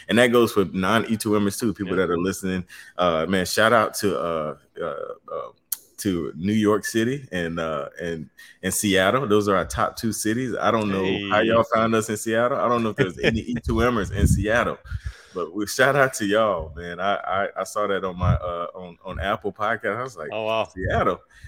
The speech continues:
Speaker 1: How are
Speaker 2: Hey.
Speaker 1: they, like, the top city?" Like, I, I don't know, but shout out to y'all, man. Appreciate y'all. Y'all need to join the program so we can do a meetup in your area. But anyway,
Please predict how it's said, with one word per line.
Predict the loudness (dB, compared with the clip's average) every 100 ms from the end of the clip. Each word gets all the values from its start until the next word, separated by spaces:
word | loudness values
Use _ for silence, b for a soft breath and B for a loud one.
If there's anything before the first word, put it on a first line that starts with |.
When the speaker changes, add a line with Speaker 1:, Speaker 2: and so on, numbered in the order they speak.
| B
Speaker 1:
How | -8
are | -4 -4
Speaker 2:
Hey. | -4 -6
Speaker 1:
they, |
like, | -8 -6
the | -6
top | -4 -4 -6
city?" | -10 -8 -6 -6
Like, | -6
I, | -6 -6 -8 -6
I |
don't | -6 -4
know, | -6
but | -8 -2
shout | 0 2
out | 0
to | 0
y'all, | 2 0
man. | -2 -8
Appreciate | -10 -12 -10 -6
y'all. | -4 -4 -4
Y'all | -4 -4
need | -2
to | -2
join | -2 -2
the |
program | 0 0 2 -2 -2
so | -4
we | -6
can | -4
do | -4
a | -4
meetup | -4 -4 -6 -8
in |
your | -12 -4
area. | -4 -4
But | -6 -2
anyway, | 2 2 0